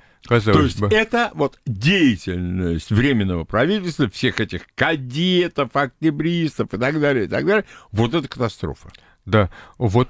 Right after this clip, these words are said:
Speaker 1: тут, э, что называется, все. А возможности для дальнейшего продолжения войны были утрачены абсолютно окончательно.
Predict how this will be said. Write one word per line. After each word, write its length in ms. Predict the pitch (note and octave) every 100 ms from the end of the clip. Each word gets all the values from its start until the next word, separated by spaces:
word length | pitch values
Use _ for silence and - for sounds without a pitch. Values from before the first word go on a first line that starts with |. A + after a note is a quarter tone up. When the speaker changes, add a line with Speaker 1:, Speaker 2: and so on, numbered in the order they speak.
| -
Speaker 1:
тут, 200 | G#3+ - -
э, 300 | D#3+ C#3 B2+
что 220 | - -
называется, 1300 | A#2+ A2+ A#2+ B2 D#3 D3+ - - B2+ A#2+ A2+ G#2+ G#2 - - _
все. 460 | - - C3 G#2 F2+ - - -
А 180 | A2+ G#2
возможности 840 | A2+ A2 C3+ C3+ A#2+ G#2+ - A#2+
для 500 | F#2+ G#2 A2 A2 G#2+
дальнейшего 600 | G2+ A2+ A#2+ B2 A2 -
продолжения 600 | G#2 G#2+ G#2 G2+ A2 G#2
войны 280 | G2 A#2 D#3
были 240 | D3 G2+ G2
утрачены 680 | F#2 B2+ C#3+ - B2 B2
абсолютно 720 | A2+ - - - G#2+ A2 -
окончательно. 600 | G#2+ - G#2+ - - A#2